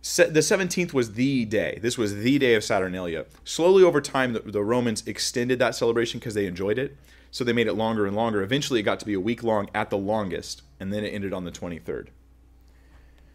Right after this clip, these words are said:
They did do something very similar to what people sometimes, rarely do nowadays on Christmas. That is, they would go house to house,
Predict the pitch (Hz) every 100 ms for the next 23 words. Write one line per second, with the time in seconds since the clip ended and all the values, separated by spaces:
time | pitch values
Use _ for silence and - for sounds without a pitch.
0 | - - - 135 135 147 185 147 139 -
1 | 139 127 123 123 - - - - 113 123
2 | 123 - 120 110 101 - 98 98 - 117
3 | 104 - - 147 147 131 117 113 139 135
4 | 117 104 101 101 98 95 92 90 170 165
5 | 147 - 113 101 98 92 87 95 80 147
6 | 151 165 127 107 107 -